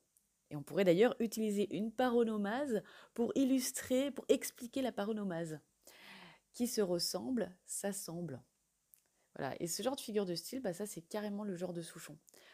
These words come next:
On reconnaît pas du tout la patte de Woolsey, et pour cause, parce que Ch-, Souchon, il l'a composée tout seul, cette chanson-là.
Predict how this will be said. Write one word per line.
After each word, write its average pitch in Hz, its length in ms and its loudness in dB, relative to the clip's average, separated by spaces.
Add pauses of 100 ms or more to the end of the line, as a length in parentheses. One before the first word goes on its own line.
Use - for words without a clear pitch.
(140)
On - 60 -18
reconnaît 208 340 -2
pas 262 140 0
du 247 160 -2
tout 247 100 -4
la 190 140 2
patte 202 180 -2
de 185 140 -2
Woolsey, 180 420 -4 (160)
et 285 140 0
pour - 260 -10
cause, 170 360 -2
parce 196 180 -6
que 190 120 -4
Ch-, - 200 -8
Souchon, 247 480 -8
il 196 120 -2
l'a 170 100 -6
composée 233 380 -6
tout 254 200 -8
seul, - 240 -8
cette - 200 -16
chanson-là. - 380 -12